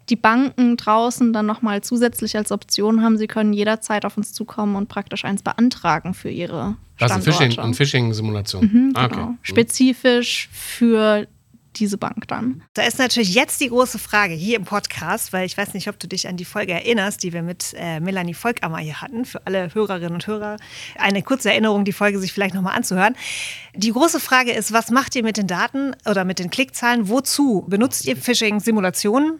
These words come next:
Speaker 3: als Phishing-Training? Was macht ihr mit den Klickzahlen? Erzähl mal, was, wozu macht ihr das?
Speaker 1: Also wir haben ja natürlich, um noch mal kurz auf die E-Learnings zurückzukommen, wir haben natürlich E-Learnings zu Phishing,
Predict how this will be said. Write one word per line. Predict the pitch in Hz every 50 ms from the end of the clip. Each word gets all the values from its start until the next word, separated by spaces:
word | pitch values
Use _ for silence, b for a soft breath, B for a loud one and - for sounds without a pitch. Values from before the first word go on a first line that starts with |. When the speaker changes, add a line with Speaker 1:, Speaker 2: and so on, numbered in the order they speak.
| - -
Speaker 3:
als | 226 196 -
Phishing-Training? | - 262 247 247 226 208 - 202 247 254 254 254 254 247 240 240 240 233 226 214 214 - - - 202
Was | 214 202
macht | 220 208 -
ihr | 208 180
mit |
den | 185 175
Klickzahlen? | - 226 - - - - 196 175 175 170 165
Erzähl | 160 160 - - 175 170
mal, | 160 143 135 160
was, | 175 - - - - 190 196
wozu | - 196 - - 165
macht | 151 - -
ihr | -
das? | - - - - _ - - -
Speaker 1:
Also | 262 269 254 247
wir | 254 247
haben | 247
ja | 262 262
natürlich, | 254 247 240 - 254 247 247 269 262 254 - - - _ _ - - _ _ _ _ _ _ -
um | 254 233 233
noch | 233 240
mal | 240 240 233
kurz | - 247 233 -
auf | 247 233 -
die | - 233 240
E-Learnings | 247 277 269 254 240 233 226
zurückzukommen, | - - 226 220 214 - - 233 - - 226 220 220
wir | 220
haben | 226 240
natürlich | 240 247 226 - 233 220 220 -
E-Learnings | 240 233 240 247 233 214 220 214 - -
zu | - - 247 233 226 240 240 240 240 240 240 _ _ _ _
Phishing, | _ - - 254 - - 320 320